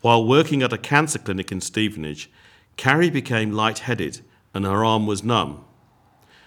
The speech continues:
She had an M R I, her tumour was found, and her treatment soon began.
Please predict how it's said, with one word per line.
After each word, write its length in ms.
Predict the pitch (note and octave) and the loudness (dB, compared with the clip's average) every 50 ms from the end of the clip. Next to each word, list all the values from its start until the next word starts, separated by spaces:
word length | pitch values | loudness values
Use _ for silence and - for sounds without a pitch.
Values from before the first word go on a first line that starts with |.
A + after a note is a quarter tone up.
| _ _ | _ _
She 200 | - - A2+ G2+ | -8 -6 -4 0
had 200 | G2+ A2 A2+ B2 | 2 2 2 2
an 80 | C3+ - | 0 -2
M 180 | - A2 A2+ | 0 0 2
R 200 | A2 G#2+ G#2+ G2+ | 2 2 2 2
I, 340 | G2 F#2+ F2+ F#2 G2 G#2+ G#2 - _ _ | 0 0 -2 -2 -4 -6 -6 -10 _ _
her 120 | - - - | -18 -14 -8
tumour 340 | - - C3+ C#3 D3 D3+ | -2 2 4 4 4 4
was 180 | D3 C#3+ D3 C#3+ | 2 2 -2 -2
found, 380 | - - G#2 F#2+ F#2 F#2 F2+ - | 0 2 2 2 2 0 -2 -4
and 180 | - - F#2 | -8 -8 -6
her 120 | F#2 F#2 F2+ | -4 -6 -6
treatment 500 | - - G#2 G#2 - - G2 F2+ - - | -4 -4 -4 -4 -4 -6 -10 -10 -8 -8
soon 260 | - F#2+ F#2 F2+ F2 | -6 -6 -6 -6 -6
began. 520 | E2 F2 D#2+ - F2+ E2+ D#2+ C#2+ C#2 C#2 | -8 -8 -6 -4 -6 -6 -6 -8 -12 -18